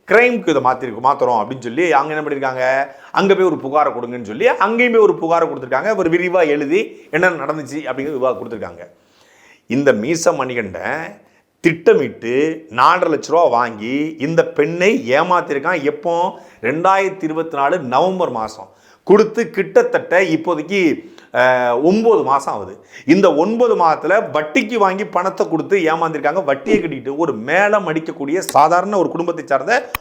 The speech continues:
ஒடுக்கப்பட்ட குடும்பத்தை சார்ந்த ஒரு பெண்ணு பாதிக்கப்பட்டிருக்கிறா, படித்த பெண் பாதிக்கப்பட்டிருக்கா. அந்த பெண்ணின் பக்கம் நிக்காம இவன் என்ன உங்களுக்கு கொடுத்தான்னு சொல்லி இவன் மீது நீங்க நடவடிக்கை எடுக்கல அப்படிங்கிற கேள்வி இப்போது பிறந்திருக்குது.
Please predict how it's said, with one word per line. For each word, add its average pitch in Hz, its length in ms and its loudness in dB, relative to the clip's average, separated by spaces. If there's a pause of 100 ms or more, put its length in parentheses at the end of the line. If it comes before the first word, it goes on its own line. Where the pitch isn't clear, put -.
ஒடுக்கப்பட்ட 190 520 4
குடும்பத்தை 165 420 -6
சார்ந்த 156 680 2 (100)
ஒரு 113 280 -2
பெண்ணு 110 460 -4 (280)
பாதிக்கப்பட்டிருக்கிறா, 110 1000 0
படித்த 175 360 -2
பெண் 139 220 -6
பாதிக்கப்பட்டிருக்கா. 113 640 -2 (300)
அந்த 135 240 2
பெண்ணின் 202 440 0
பக்கம் 156 300 -2
நிக்காம 120 440 -2 (720)
இவன் 196 420 4
என்ன 254 340 0
உங்களுக்கு 202 440 2
கொடுத்தான்னு 196 300 -2
சொல்லி 156 640 -2
இவன் 147 160 -2
மீது 165 160 -4
நீங்க 139 180 -8
நடவடிக்கை 151 400 0
எடுக்கல 127 140 -4
அப்படிங்கிற 123 460 -4
கேள்வி 175 280 -2
இப்போது 143 300 -8
பிறந்திருக்குது. 95 340 -10